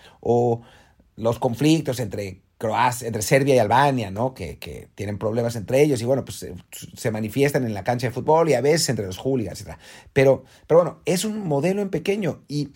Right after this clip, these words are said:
refleja a veces nuestra, nuestra manera de ser como sociedad, ¿no? Y las manifestaciones racistas, homófobas, eh, etcétera, intolerantes, son un reflejo de la sociedad.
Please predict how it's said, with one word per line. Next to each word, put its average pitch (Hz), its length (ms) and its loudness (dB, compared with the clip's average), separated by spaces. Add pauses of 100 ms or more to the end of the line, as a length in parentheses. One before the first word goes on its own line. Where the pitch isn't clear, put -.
(1040)
refleja 170 720 0 (320)
a 107 100 -4
veces 143 380 -2
nuestra, 113 540 -4 (140)
nuestra 110 340 -4
manera 117 300 -2
de 123 80 -2
ser 143 240 -2
como 135 200 -6
sociedad, 107 420 -2
¿no? 107 300 -8 (420)
Y 196 300 -2 (320)
las 165 240 2
manifestaciones 180 720 0
racistas, 147 560 -2
homófobas, 123 760 0
eh, 90 320 -12
etcétera, 120 520 -2 (100)
intolerantes, 113 640 -2 (220)
son - 300 0
un 208 100 0
reflejo 143 300 2
de 120 60 4
la 113 60 2
sociedad. 104 460 -2